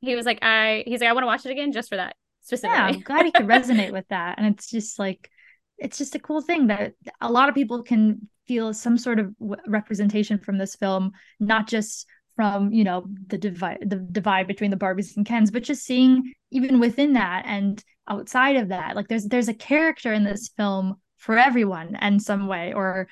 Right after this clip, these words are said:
Speaker 2: a moment in this film for everyone to, to reflect on and be like,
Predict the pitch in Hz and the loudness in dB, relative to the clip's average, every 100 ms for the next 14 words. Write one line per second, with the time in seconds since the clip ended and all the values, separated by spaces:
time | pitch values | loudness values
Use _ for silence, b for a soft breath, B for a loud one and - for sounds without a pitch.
0 | b 226 220 240 247 240 220 202 - 202 | b 4 8 8 6 4 0 -2 -4 -8
1 | 196 - 202 208 196 190 190 214 190 190 | -6 -4 -4 -2 -2 -2 -4 -2 -2 -4
2 | - b b - 208 202 214 196 202 190 | -12 b b -6 -6 -4 -4 -4 -4 -4
3 | 190 202 196 190 | -4 -4 -4 -6